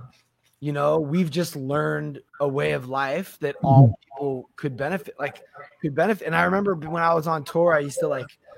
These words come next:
Speaker 1: you know, people would be like, "Oh, you wanna get high or whatever?" And I would tell them, you know, "I'm sober." Like, I would never hide that. And we would end up getting into a conversation about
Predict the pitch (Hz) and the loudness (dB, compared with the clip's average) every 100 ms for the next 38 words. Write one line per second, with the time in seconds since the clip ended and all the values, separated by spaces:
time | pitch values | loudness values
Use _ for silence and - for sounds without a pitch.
0 | - _ _ _ _ _ _ _ 165 156 | -20 _ _ _ _ _ _ _ -2 -2
1 | - 175 165 160 147 147 135 160 156 160 | 0 -2 0 -2 0 -2 -2 -2 -2 -2
2 | 160 156 147 156 156 151 151 151 147 143 | -2 -4 -2 2 2 2 0 -2 -2 -4
3 | 139 - 170 180 151 139 131 131 135 135 | -4 0 2 4 2 -4 -6 -4 -6 -8
4 | - 160 170 131 117 117 120 143 151 156 | -2 2 2 0 -6 -6 -4 -2 0 0
5 | 165 127 117 151 160 135 117 113 - - | 0 -2 0 0 0 -4 -4 -6 -8 -16
6 | - - - 147 160 156 147 165 151 135 | -18 -18 -6 0 2 2 0 0 -2 -2
7 | 151 151 147 - 135 143 139 131 - 143 | -4 -4 -6 -4 -4 -2 -4 -4 -6 -6
8 | 147 151 123 117 117 117 - | -4 -6 -6 -6 -6 -6 -8